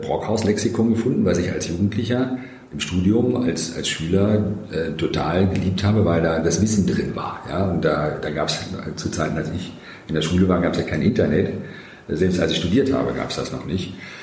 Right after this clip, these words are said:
Und da war das die Wissensquelle. Und dann stand ich vor diesem Bücherregal und hab dann die Staubschicht oben drüber gesehen und hab gedacht, "Hm, wann hab ich denn da jetzt zum letzten Mal reingeguckt in dieses eigentlich zerfledderte,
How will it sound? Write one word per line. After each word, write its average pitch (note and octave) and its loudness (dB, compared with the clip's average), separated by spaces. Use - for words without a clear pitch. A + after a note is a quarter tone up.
Und E2 0
da D#2 -2
war D#2 0
das - -2
die C3+ 0
Wissensquelle. - 2
Und E2+ -4
dann F#2 2
stand G2+ 2
ich A#2 2
vor G#2 4
diesem F2+ 0
Bücherregal G#2+ 2
und F#2+ 2
hab G2 -2
dann F#2+ 2
die F#2+ 2
Staubschicht G#2 4
oben A#2 4
drüber A2 4
gesehen G2+ 4
und F#2 4
hab F#2+ 2
gedacht, F#2 0
"Hm, G2+ 6
wann - 0
hab D2+ -4
ich D2+ -4
denn D#2+ -2
da D2+ 0
jetzt D#2+ 0
zum D#2 0
letzten D2 0
Mal C2+ -2
reingeguckt - 2
in D2 -2
dieses D2 -6
eigentlich F2 -2
zerfledderte, E2 2